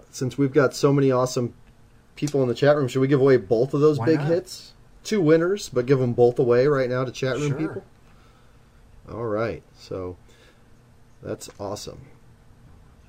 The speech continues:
Speaker 1: And I was just about to ask, too, what, uh, everyone in the chat room thinks of these cards, 'cause I know there's some Cubs chatter going on, and then there's also some stuff about which drivers. But what do you think about the overall design of
Speaker 2: I
Speaker 1: these?
Speaker 2: think they're brilliant.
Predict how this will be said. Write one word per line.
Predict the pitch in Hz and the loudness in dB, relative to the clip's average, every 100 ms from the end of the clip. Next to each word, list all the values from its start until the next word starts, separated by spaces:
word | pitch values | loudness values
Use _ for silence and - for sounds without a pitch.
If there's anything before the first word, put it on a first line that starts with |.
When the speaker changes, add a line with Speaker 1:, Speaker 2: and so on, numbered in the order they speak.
| - - - - | -20 -20 -20 -10
Speaker 1:
And | 113 | -4
I | |
was | 113 | 0
just | 139 151 | 0 0
about | 131 123 | 0 0
to | 120 | -2
ask, | 120 117 - | -6 -6 -8
too, | - 131 | -4 0
what, | 110 113 - 117 | 2 0 -2 -4
uh, | 107 98 | -4 -4
everyone | 117 113 110 | -6 -4 -4
in | 95 | -6
the | |
chat | - 117 | -6 -6
room | 80 92 | -6 -8
thinks | - 160 - | -4 -4 -4
of | 107 | -8
these | 87 - | -10 -12
cards, | 98 85 98 131 - - | -10 -8 -8 -10 -18 -20
'cause | - 101 | -12 -8
I | |
know | 107 | -4
there's | 101 95 | -4 -6
some | 90 - | -12 -10
Cubs | - 143 135 | -2 -2 -2
chatter | - 139 127 127 | -4 -2 0 0
going | 127 123 | 0 0
on, | 120 120 127 | 0 -4 -6
and | 135 101 | -8 -10
then | 101 | -10
there's | 98 90 | -8 -6
also | 98 90 90 | -6 -8 -10
some | - 90 87 - | -12 -12 -12 -16
stuff | - 113 - | -6 -6 -6
about | 101 95 80 | -8 -8 -8
which | 95 - | -12 -12
drivers. | - 104 120 92 | -6 -2 -2 -4
But | 123 | 0
what | 139 | 0
do | 165 | 2
you | |
think | 156 160 | 0 0
about | 151 | 0
the | 143 | 4
overall | 151 156 151 | 4 4 2
design | 131 113 123 180 | 0 -2 -2 -2
of | 104 | -6
Speaker 2:
I | 76 | -10
Speaker 1:
these? | 80 - | -16 -18
Speaker 2:
think | 156 | -18
they're | 117 90 - - - - - | -18 -20 -20 -20 -20 -20 -14
brilliant. | 120 117 | -10 -10